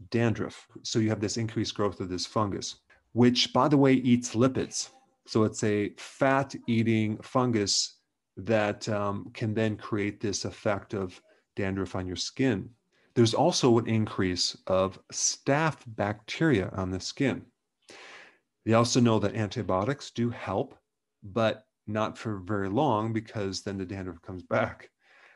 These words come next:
Um, they also know that steroids help, but not as a permanent thing. It comes back. The problem with steroids is that steroids suppress the immune system.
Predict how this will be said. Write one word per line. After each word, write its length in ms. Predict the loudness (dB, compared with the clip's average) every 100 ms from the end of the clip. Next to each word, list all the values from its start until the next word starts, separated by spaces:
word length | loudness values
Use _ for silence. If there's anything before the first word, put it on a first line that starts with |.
| _ _
Um, 340 | -6 -6 -6 -10
they 180 | -4 0
also 260 | 0 0 0
know 180 | 2
that 320 | 0 -2 -4 -8
steroids 640 | -6 0 2 2 0 -2
help, 280 | -8 -10 -14 _ _ _ _ _
but 280 | -2 -2 -4 -12
not 400 | -4 -2 -2 -4
as 160 | -8
a 40 | -10
permanent 460 | -8 -6 -6 -8
thing. 560 | -6 -4 0 0 -2 -8 _ _ _ _
It 100 | -18
comes 240 | -14 -14
back. 460 | -8 -4 -4 -6 -12
The 80 | -12
problem 520 | -10 -6 -4 -2 -2
with 100 | -4
steroids 720 | -6 -6 -4 -2 -4 -6 -12 -20 _ -20 -20 -20 _
is 120 | -10 -8
that 60 |
steroids 800 | -8 -4 0 4 4 2 -2 -10 -16 _ _ _ _ _ _
suppress 840 | -12 -10 -10 -8 -2 0 -2 -10 -12
the 160 | -8
immune 240 | -6 -4 -4
system. 460 | -6 -8 -10 -12